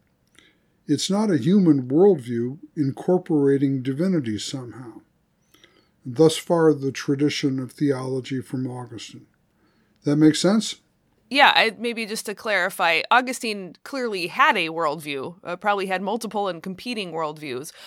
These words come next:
Speaker 2: What you're saying is that he was also capable of holding to a God view in which God was the primary and dominant thing and incorporated the world into God's story in, in God's own way, um,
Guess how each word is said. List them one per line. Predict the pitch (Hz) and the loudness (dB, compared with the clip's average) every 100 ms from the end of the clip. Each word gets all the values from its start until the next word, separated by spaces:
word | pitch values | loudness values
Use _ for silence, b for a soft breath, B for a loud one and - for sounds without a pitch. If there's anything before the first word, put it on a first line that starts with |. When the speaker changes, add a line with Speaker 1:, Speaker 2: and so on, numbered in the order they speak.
| B | B
Speaker 2:
What | 220 185 | -4 -2
you're | 214 | -4
saying | - 220 214 208 | -4 -4 -2 -4
is | - 202 | -6 -4
that | 190 170 | 0 -2
he | - 208 | -2 -8
was | 196 - | -6 -2
also | 208 220 208 | -2 -2 -8
capable | - 214 214 190 180 175 165 B B B | -8 -10 -8 -8 -4 -2 -2 B B B
of | 202 196 | -8 -2
holding | 240 240 208 180 | 0 0 -4 -8
to | 208 185 | -6 -6
a | |
God | 180 196 202 196 | 0 4 4 2
view | 175 156 151 | -4 -4 -4
in | 180 175 | -6 -6
which | 175 - - b - | -10 -10 -14 b -8
God | 185 208 202 | 4 6 6
was | 180 180 170 156 | 2 -2 -2 -6
the | 170 | -8
primary | 185 208 196 180 175 156 | -4 -2 -2 0 0 -2
and | 185 | -2
dominant | 180 170 175 165 160 | 0 0 0 -8 -10
thing | - 202 185 135 151 180 B B | -8 -2 0 -2 -6 -14 B B
and | 190 180 170 | 0 0 -2
incorporated | 180 175 - 254 247 208 185 175 | -8 -8 -2 -2 0 -2 -2 -2
the | 180 | -4
world | 175 190 175 170 | -2 2 2 0
into | 170 180 185 156 156 165 - | -4 -6 -6 -8 -10 -14 -12
God's | 180 202 185 170 | 0 4 4 0
story | - 180 160 156 | -4 -2 0 0
in, | 156 165 - | -2 -6 -8
in | 180 | -6
God's | 180 196 185 | 0 2 2
own | 175 175 | -2 0
way, | 175 135 76 - B B B B | 0 0 -2 -8 B B B B
um, | 185 180 143 | 2 2 2